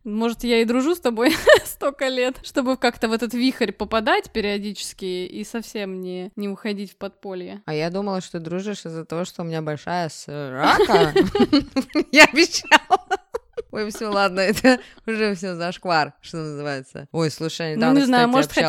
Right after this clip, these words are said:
Speaker 2: общалась
Speaker 1: бы
Speaker 2: с
Speaker 1: х-,
Speaker 2: человек-
Speaker 1: может, может быть, хейтеры придут наконец, а то их же тоже всё нет и нет.
Speaker 2: Я недавно общалась с человеком, и мы чё-то общались, общались, общались, и вдруг
Speaker 1: Мгм.
Speaker 2: он говорит: «Такой кринжовый вообще
Speaker 1: <laughs>
Speaker 2: момент».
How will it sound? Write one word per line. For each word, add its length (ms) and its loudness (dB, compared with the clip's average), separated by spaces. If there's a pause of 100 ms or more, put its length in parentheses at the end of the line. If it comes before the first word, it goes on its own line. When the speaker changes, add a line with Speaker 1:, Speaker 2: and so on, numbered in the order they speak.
Speaker 2:
общалась 80 2
Speaker 1:
бы 60 0
Speaker 2:
с 40 -6
Speaker 1:
х-, 60 -12
Speaker 2:
человек- 300 2
Speaker 1:
может, 80 -8
может 160 0
быть, 140 -2
хейтеры 480 2
придут 380 -8
наконец, 520 -10
а 60 -12
то 120 -12
их 120 -8
же 120 -14
тоже 240 -8
всё 200 -14
нет 280 -10
и 40 -10
нет. 220 -10 (240)
Speaker 2:
Я 220 0
недавно 380 2
общалась 380 -2
с 40 -16
человеком, 760 -2
и 200 -4
мы 160 0
чё-то 220 -4
общались, 380 -2
общались, 520 -2
общались, 420 -4
и 40 -4
вдруг 180 -4
Speaker 1:
Мгм. 120 -4
Speaker 2:
он 60 -4
говорит: 340 -6
«Такой 540 -2
кринжовый 1080 -2
вообще 760 0
Speaker 1:
<laughs> 0 -
Speaker 2:
момент». 800 -2